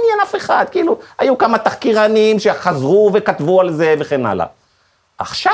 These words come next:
פגסוס, או, איילת שקד קשורה עם ה-, עם הנסיעה של אן אס או, בנט בעצם אישר, ביבי שיווק את אן אס או בכל העולם. הם ידעו בדיוק מה, מה קורה שם. והרי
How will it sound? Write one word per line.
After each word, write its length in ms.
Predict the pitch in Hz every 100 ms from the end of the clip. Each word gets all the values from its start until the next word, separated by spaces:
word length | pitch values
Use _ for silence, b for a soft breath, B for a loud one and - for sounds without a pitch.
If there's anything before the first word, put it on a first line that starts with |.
| 440
פגסוס, 540 | - 170 180 - 143 -
או, 220 | 135 127 - _ _ - 95
איילת 340 | 113 117 120 117
שקד 440 | 139 - 156 147 127
קשורה 380 | - 143 120 123
עם 140 | 123
ה-, 140 | 123 117 127 135
עם 160 | 120
הנסיעה 760 | 110 107 104 107 117 - 127 113
של 220 | 120 120
אן 180 | 117 113
אס 180 | 113 -
או, 380 | - 156 147 143 B -
בנט 440 | 120 156 143 131
בעצם 440 | 135 127 120 127 127
אישר, 500 | - 190 180 165 147 B B
ביבי 400 | 120 170 147 165
שיווק 580 | - 196 139 180 214 -
את 140 | 220 175
אן 180 | 147 196
אס 200 | 190 185
או 140 | 170
בכל 340 | 156 151 151
העולם. 360 | 143 139 131 123 - B
הם 80 | 277 440 370
ידעו 140 | 392
בדיוק 400 | 269 226 180 175
מה, 380 | 123 110 104 101 -
מה 140 | 98
קורה 320 | - 104 101
שם. 180 | 95 95 90 B -
והרי 260 | 117 113